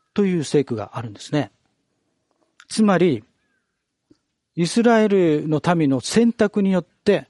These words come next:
自分に滅びを招き入れてしまったということです。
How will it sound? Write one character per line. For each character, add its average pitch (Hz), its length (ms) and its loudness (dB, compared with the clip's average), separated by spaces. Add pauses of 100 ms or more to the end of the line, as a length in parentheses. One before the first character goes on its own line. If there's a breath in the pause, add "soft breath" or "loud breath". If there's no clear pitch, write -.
(360)
自 135 160 -6
分 135 200 0
に 135 180 0 (340)
滅 175 400 0
び 180 60 2
を 165 180 0 (100)
招 156 300 0
き - 60 -6
入 165 60 0
れ 151 100 -2
て 151 100 -6
し - 140 -8
ま 98 60 -16
っ - 60 -20
た - 140 -20 (640)
と 165 80 0
い 139 40 0
う - 20 -2
こ 127 100 -4
と 101 100 -12
で 87 80 -20
す。 - 260 -20